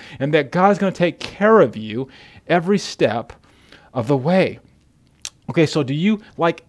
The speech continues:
actually believe in your heart that God's gonna take care of you? That's what I'm trying to get down to in this sermon. Do you believe that God's gonna take care of you?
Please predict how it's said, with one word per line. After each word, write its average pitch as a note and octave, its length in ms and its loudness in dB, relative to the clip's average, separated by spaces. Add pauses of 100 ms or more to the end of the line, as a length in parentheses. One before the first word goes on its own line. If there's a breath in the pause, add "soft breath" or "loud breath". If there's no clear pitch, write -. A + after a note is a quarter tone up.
actually F#3+ 600 0 (180 loud breath)
believe D#3+ 380 2
in D3 120 -2
your F3+ 160 4
heart D3 540 2 (380 soft breath)
that D3+ 140 -4
God's D#3 220 2
gonna G3 140 0
take F3 260 0
care B3 320 0
of B3 140 4
you? A2 200 -6 (520 soft breath)
That's G#3 400 6
what A3 100 6
I'm G#3+ 120 6
trying G3 400 0
to G3 60 2
get D3+ 420 2
down G#3+ 420 4
to D#3 240 0
in E3+ 80 -2
this G#3 160 2
sermon. G3 640 0 (680 soft breath)
Do G#3+ 260 4
you G3 200 2
believe E3+ 440 0
that C#3 180 0
God's D3 240 2
gonna C#3 100 -2
take C3 180 -2
care A#2+ 220 -2
of - 80 -10
you? F#2 160 -14